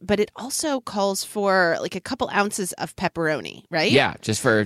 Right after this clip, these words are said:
Speaker 2: for flavor. It's great. It's such
Speaker 1: And
Speaker 2: a great recipe.
Speaker 1: what form does the pepperoni go in?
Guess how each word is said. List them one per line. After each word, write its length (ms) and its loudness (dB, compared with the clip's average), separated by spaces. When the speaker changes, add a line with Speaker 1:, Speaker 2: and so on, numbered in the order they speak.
Speaker 2:
for 220 2
flavor. 420 4
It's 200 0
great. 540 2
It's 140 -2
such 140 6
Speaker 1:
And 80 4
Speaker 2:
a 40 6
great 220 4
recipe. 400 -2
Speaker 1:
what 320 2
form 460 2
does 160 -2
the 100 -6
pepperoni 600 -2
go 360 2
in? 500 -4